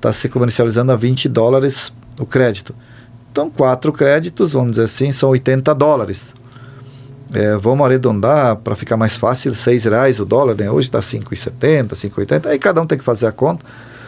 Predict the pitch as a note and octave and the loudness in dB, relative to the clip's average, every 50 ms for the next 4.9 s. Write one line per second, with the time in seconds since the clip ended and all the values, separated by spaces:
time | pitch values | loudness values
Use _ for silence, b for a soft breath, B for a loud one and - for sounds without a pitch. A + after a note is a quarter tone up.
0 | B B B C#3 D#3+ G3 A#3 A#3 - - - G3+ E3+ B2+ G2+ - - B B B | B B B 2 2 4 4 2 0 0 2 2 2 2 0 -4 -10 B B B
1 | B B B B B B B B - - - - - - D#3+ D#3+ E3 D3 C3 - | B B B B B B B B -20 -16 -8 -6 -2 0 2 2 2 2 0 0
2 | - - - - C3+ D3+ D3+ E3 F#3 G#3 A3 A3 - - - - - C3+ C3 - | -2 0 0 2 4 4 4 4 2 2 0 -2 -4 -6 -4 0 0 0 2 2
3 | C#3 C#3 C#3+ - E3 D#3 C#3+ D3+ E3+ E3 E3 F#3 E3 F3 D#3 C3 - - C#3+ C#3+ | 0 0 2 0 2 2 4 2 2 2 0 0 0 2 0 0 0 -2 -2 0
4 | C3+ D3+ D3 C#3+ - C#3 C#3 C3 C#3+ C#3+ D3 C#3 A2+ G2 F2+ - - - | 0 0 0 0 0 -2 0 0 0 0 0 0 0 -2 -4 -8 -10 -16